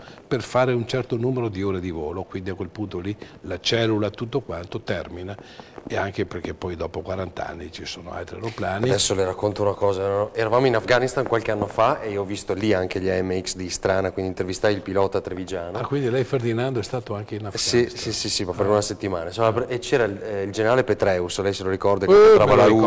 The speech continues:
Speaker 2: russa,
Speaker 1: me
Speaker 2: tutte
Speaker 1: lo ricordo, che poi
Speaker 2: l'allora
Speaker 1: è
Speaker 2: ministro
Speaker 1: stato
Speaker 2: nostro della difesa.
Speaker 1: cacciato, è stato cacciato
Speaker 2: Eh, esatto,
Speaker 1: da, da
Speaker 2: però allora era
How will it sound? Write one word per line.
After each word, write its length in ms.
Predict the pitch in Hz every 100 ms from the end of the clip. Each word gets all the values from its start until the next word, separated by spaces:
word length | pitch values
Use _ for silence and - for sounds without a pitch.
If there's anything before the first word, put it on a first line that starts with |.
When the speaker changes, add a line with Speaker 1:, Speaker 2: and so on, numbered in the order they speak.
| 110
Speaker 2:
russa, 200 | 104 104
Speaker 1:
me 60 |
Speaker 2:
tutte 160 | 98 107
Speaker 1:
lo 80 | 101
ricordo, 320 | 95 104 101
che 140 | 101 117
poi 240 | 135 110
Speaker 2:
l'allora 340 | 113 113 135 139
Speaker 1:
è 20 |
Speaker 2:
ministro 340 | 127 131 120
Speaker 1:
stato 120 | - 123
Speaker 2:
nostro 40 | 117
della 60 |
difesa. 180 | - 117 151
Speaker 1:
cacciato, 240 | 135 135
è 40 | 110
stato 280 | 165 151 147
cacciato 460 | 127 - 139 123
Speaker 2:
Eh, 160 | 123 120
esatto, 640 | 98 95 92 87 - - 101
Speaker 1:
da, 200 | 110 110
da 80 | -
Speaker 2:
però 260 | 131 117 113
allora 420 | 110 110 113 104
era 480 | 101 104 107 -